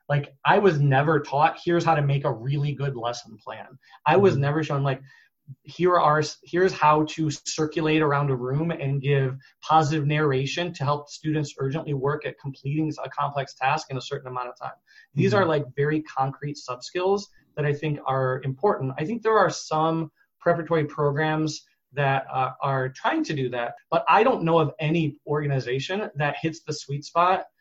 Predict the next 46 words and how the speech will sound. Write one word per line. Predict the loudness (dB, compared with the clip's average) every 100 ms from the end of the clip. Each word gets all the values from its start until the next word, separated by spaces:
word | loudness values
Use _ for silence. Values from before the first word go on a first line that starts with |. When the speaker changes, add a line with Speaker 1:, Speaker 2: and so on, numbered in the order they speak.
| _ _
Speaker 1:
between | -4 -4 -2 0 0
theory | 0 0 0
and | 0
practice, | 0 0 -2 -4 -10 -10 -6
number | -2 -2 2
one. | 4 4 2 -2 -8 _ -4
And | -2
even | -2 -2
if | -2
they | -2 -2
did, | -2 -4 0 2 2 -4 -8 -10
you're | -6
not | -2 -2 -2
gonna | -2 -2 -2
be | -4 -6 -8 -10 -4
totally | -4 -2 0 -2
ready | -2 0 0 -2
day | -4 -4 -4
one. | -2 -2 -2 -6
You | -8
just | -10 -8
aren't. | -6 -6 -6
Speaker 2:
Mm-hmm. | -8 -4
Speaker 1:
Teaching | -6 -6 -6 -6
is | -6 -10 _ -20
complex. | -6 0 0 0 -2 0 -2 -8 -18 _ _ -8
It's | -4 -4 -6 -6
a | -4
little | -2 -4 -2 2 4 2 2
art. | 0 0
It's | -4
a | -2
lot | 0 0
of | -2
science, | -4 -4 -4 -8
and | -10
it |
takes | -12 -12
a | -10
long | -4 -4 -4
time | -6 -6
to | -6
learn | -6 -8
to | -6
do | -8
well. | -8 -12